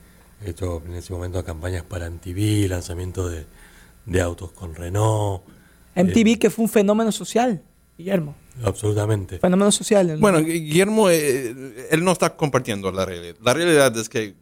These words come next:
Speaker 3: Guillermo es un pionero,
Speaker 2: <laughs>
Speaker 3: que fue parte de cada ola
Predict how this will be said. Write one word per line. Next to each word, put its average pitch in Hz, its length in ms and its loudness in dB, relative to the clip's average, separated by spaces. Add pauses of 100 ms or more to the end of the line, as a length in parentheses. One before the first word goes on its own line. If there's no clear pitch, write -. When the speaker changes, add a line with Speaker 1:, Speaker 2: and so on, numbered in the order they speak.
(300)
Speaker 3:
Guillermo 131 360 -2
es 123 80 -4
un 120 60 -8
pionero, 92 600 0 (120)
Speaker 2:
<laughs> - 80 -20
Speaker 3:
que 131 220 -2
fue 131 140 4
parte 117 420 2
de 101 240 -6 (120)
cada 131 280 2
ola 107 580 2